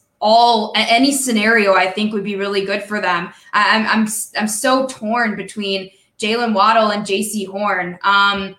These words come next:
you know what? I, I am, I'm gonna go J C Horn though, uh, for the Cardinals there. Um,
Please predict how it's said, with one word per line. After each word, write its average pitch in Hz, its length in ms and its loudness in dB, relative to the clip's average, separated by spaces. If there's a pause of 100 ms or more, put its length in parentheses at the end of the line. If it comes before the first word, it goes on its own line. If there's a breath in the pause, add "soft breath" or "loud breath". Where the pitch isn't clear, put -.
(260 soft breath)
you 214 60 -2
know 240 140 2
what? 226 260 4
I, 117 240 0
I 220 120 2
am, 233 280 0 (180)
I'm 247 120 0
gonna 277 220 0
go 214 260 0
J 208 200 -2
C 202 200 -8
Horn 185 340 -8
though, 156 440 -10 (280)
uh, 175 260 -4
for 196 340 -2
the 190 100 -4
Cardinals 180 500 -2
there. 160 440 -6 (180 loud breath)
Um, 175 640 -2